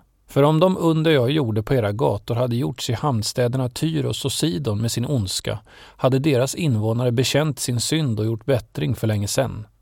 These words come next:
På domens dag kommer verkligen Tyros och Sidon att få det lättare än ni.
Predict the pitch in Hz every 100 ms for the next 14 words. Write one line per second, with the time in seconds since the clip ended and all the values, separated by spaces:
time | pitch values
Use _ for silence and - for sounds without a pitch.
0 | _ _ 107 101 131 147 147 - 135 131
1 | 135 131 123 127 107 - 120 117 - 131
2 | 127 120 - 123 135 143 117 92 - -
3 | - 120 - 110 110 107 - 131 98 104
4 | 127 139